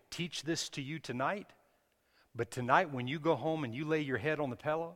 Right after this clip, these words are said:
and you're meditating on something that's not true and you're not doing anything with it, that's what you believe, and, and that's what will end up coming out of your mouth. So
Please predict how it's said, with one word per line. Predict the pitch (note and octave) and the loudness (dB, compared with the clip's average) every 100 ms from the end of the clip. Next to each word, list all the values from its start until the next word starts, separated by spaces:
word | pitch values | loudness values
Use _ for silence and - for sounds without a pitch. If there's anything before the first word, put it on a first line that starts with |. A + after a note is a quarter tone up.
| - | -14
and | G#2+ G#2+ | -12 -4
you're | D3 | 0
meditating | C3+ C3+ D#3+ D#3 E3+ E3 D#3+ | 2 4 4 2 -2 -2 0
on | D#3+ D3+ | -2 -2
something | - E3+ D3+ E3+ B2+ | 0 -2 -2 -8 -6
that's | A2 - | -6 -2
not | C3 C#3 - | 2 2 0
true | - E3+ B2+ | -2 -2 -4
and | G#2+ | -6
you're | G2+ C#3+ | 0 2
not | D#3 D#3+ A2 | 4 2 0
doing | C#3 D#3 C#3+ | -2 0 0
anything | D#3+ D#3 E3 D#3 | 0 -2 -2 -2
with | C3+ E3+ G3+ | -4 -6 -8
it, | - - - - G2+ | -10 -18 -20 -6 6
that's | A#2+ - - | 6 6 2
what | C#3+ - | -2 -2
you | D3+ | -2
believe, | B2 B2 F#3+ A2+ G#2 - - - | -2 0 -2 -2 -6 -8 -14 -4
and, | B2+ A#2 - | -2 -2 -2
and | B2+ G#2+ | -2 6
that's | C3 C#3 - | 8 8 4
what | D3+ | 2
will | B2 A2+ | 2 0
end | D3+ E3 | 2 4
up | - | 2
coming | - D#3 D#3 | 2 2 4
out | D3+ | 4
of | C#3 | 4
your | A#2+ | 0
mouth. | A#2 F#3+ D#3 - - - | 2 6 6 4 -8 -10
So | - C#3+ B2+ | 0 4 4